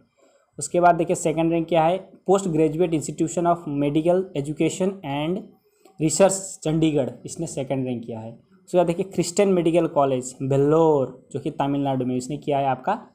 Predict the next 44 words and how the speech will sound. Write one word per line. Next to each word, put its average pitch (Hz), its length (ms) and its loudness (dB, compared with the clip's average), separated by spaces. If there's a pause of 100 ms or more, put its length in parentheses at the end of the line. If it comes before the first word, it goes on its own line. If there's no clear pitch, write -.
(140)
थर्ड 117 300 -6
रैंक, 110 260 -10
याद 113 180 -6
रखिएगा, 131 300 -8
very 127 320 -6
much 143 140 -6
important 120 300 -8
मेडिकल 127 440 -6
में। 113 160 -6 (520)
उसके - 160 2
बाद 196 60 4
देखिए 202 220 0
इंजीनियरिंग 190 520 2
कॉलेज 165 300 4
के 170 120 0
रैंकिंग 151 360 0
है, 156 200 -6
Indian 185 380 2
Institute 175 400 -2
of 180 60 2 (120)
Technology 147 460 -2
मद्रास 135 440 4
जिसने 127 340 -6
फर्स्ट 139 380 -4
रैंक 120 240 -6
किया 117 120 -10
है, 113 100 -8
याद 127 140 -6
रखिए 139 240 -8
फर्स्ट 127 380 -8
रैंक, 117 140 -12
ओके, 135 600 -10 (340)
Indian 147 260 0
Institute 131 400 -6
of 165 100 -8
मद्रास। 123 840 -2
उसके - 180 -4
बाद 175 120 6
देखिए 185 340 -2 (100)
Indian 185 260 2
Institute 180 380 -2
of 180 80 0 (100)
Technology 147 480 -2
दिल्ली, 135 540 -2